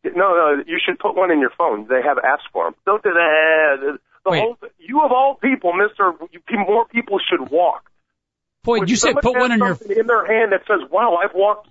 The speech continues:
Speaker 1: two thousand steps," you know, like, maybe I could, I could take another walk around the block.
Speaker 2: Well, you know,
Speaker 1: So don't
Speaker 2: here
Speaker 1: give me that. You're, well, you, what is wrong? You've been a sourpuss for, like, a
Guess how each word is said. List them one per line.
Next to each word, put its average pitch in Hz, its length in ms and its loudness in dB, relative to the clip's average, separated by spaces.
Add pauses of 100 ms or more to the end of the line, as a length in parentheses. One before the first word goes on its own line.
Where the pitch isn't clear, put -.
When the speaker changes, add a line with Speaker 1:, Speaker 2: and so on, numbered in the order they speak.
Speaker 1:
two 214 140 -8
thousand 208 440 -2
steps," 175 240 -2 (680)
you 190 80 0
know, 175 140 2
like, 160 220 0
maybe 196 300 -2
I 180 80 -2
could, 160 180 -2
I 143 140 0
could - 180 -20
take 123 200 -4
another 151 260 0
walk 175 300 -2
around 202 160 0
the 208 80 -2
block. 247 360 -4 (200)
Speaker 2:
Well, 277 360 -2
you 233 120 -8
know, 151 160 -2
Speaker 1:
So 165 300 -4
don't 277 100 0
Speaker 2:
here 175 100 -2
Speaker 1:
give 240 80 -4
me 214 60 2
that. 185 340 2
You're, 294 180 0
well, 247 120 0
you, 226 160 -6
what 330 180 0
is 359 160 2
wrong? 294 180 2
You've 269 100 -8
been 302 100 2
a - 80 -2 (120)
sourpuss 202 500 0 (120)
for, 160 80 -6
like, 131 220 -2
a 120 60 0